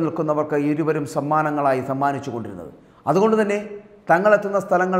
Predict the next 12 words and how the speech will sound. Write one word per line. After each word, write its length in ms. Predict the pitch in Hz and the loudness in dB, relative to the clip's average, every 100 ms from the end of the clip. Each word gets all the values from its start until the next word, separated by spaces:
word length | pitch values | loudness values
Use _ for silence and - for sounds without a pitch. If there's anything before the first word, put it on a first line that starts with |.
| 180 | -2
പൂരപ്പറമ്പാക്കാൻ 720 | 175 180 185 175 160 160 170 151 | -2 0 2 2 2 2 0 0
ഉമ്മൻചാണ്ടിക്കും 600 | 156 170 160 156 156 156 151 | -4 -2 -2 -2 -6 -6 -2
കരുണാകരനും 520 | 147 156 156 147 147 | -2 -2 -2 -4 -4
കഴിഞ്ഞിരുന്നു 460 | 143 151 156 156 156 151 | -2 -2 -4 -6 -4 -4
എന്നതാണ് 340 | 143 139 135 127 | -2 -2 -2 0
വാസ്തവം. 380 | 139 - 147 120 - - - - _ _ - 123 | -2 0 -4 -4 -14 -20 -20 -20 _ _ -10 -8
അത് 100 | 117 147 | -2 0
കോൺഗ്രസിൻ്റെ 480 | 151 156 - 139 135 | 0 -2 -6 -4 -4
ഒരു 100 | 131 | -4
പ്രതാപകാലമായിരുന്നു 1000 | 131 147 151 143 139 147 151 139 123 120 | 0 2 4 2 2 2 2 0 -2 -6
എന്ന് 100 | 107 90 | -6 -8
പറയാം. 180 | - | -8